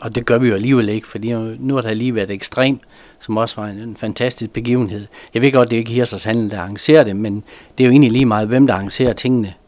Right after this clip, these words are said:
Øh, bare der sker noget i byen. Ligesom der også, der er, øh, Hook and Cook scener,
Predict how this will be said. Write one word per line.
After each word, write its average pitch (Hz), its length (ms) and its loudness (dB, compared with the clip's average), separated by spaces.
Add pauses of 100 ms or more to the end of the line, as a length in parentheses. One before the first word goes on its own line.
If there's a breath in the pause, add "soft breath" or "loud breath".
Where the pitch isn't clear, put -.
Øh, 113 80 -12 (380)
bare 117 140 4
der 101 80 -6
sker 143 240 2
noget 110 160 0
i 104 40 -4
byen. 110 320 -6 (460 loud breath)
Ligesom 104 320 -4
der 104 60 -2
også, 107 240 -2
der 104 60 0
er, 90 360 -2 (880 soft breath)
øh, - 240 -10
Hook 123 240 -2
and 101 140 -2
Cook 151 280 0
scener, 113 540 0